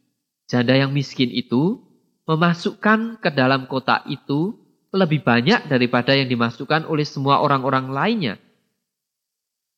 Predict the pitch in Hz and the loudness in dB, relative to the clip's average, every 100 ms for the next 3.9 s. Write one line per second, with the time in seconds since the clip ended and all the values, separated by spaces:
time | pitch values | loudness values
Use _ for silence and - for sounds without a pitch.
0 | - 135 123 131 - - _ _ _ _ | -6 -2 0 0 -2 -20 _ _ _ _
1 | _ _ 190 233 233 226 220 202 196 269 | _ _ 2 4 4 2 2 2 6 6
2 | 277 220 147 143 196 143 120 113 120 117 | 6 4 2 2 2 2 -2 0 -2 0
3 | 123 117 120 117 101 - 101 95 87 | 2 2 2 -2 -6 -6 -8 -8 -12